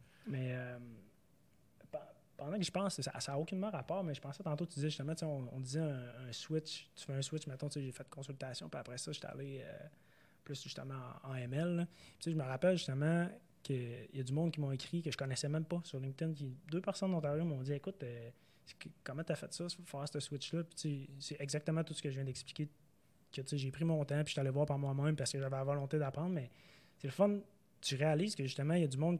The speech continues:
qui, qui ont fait actuariat, c'était deux personnes en actuariat, qui réalisent qu'ils ont le goût de faire le switch, mais que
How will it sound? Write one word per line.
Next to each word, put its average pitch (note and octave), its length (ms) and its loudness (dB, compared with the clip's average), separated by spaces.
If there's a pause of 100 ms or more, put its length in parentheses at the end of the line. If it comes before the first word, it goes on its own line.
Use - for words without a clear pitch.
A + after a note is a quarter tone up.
qui, - 140 -12
qui - 100 -4
ont C3+ 80 0
fait F#3 180 4
actuariat, C#3 460 0
c'était D3+ 120 -2
deux C#3+ 120 -2
personnes D#3 280 -2
en D3 60 -2
actuariat, C#3 520 0 (380)
qui - 140 -4
réalisent C#3+ 340 6
qu'ils D#3 100 2
ont C#3+ 40 4
le C3+ 60 0
goût D3 80 -2
de D3+ 40 -2
faire D3+ 160 4
le C#3 100 4
switch, F3+ 320 -2
mais C3 80 -4
que B2+ 120 -4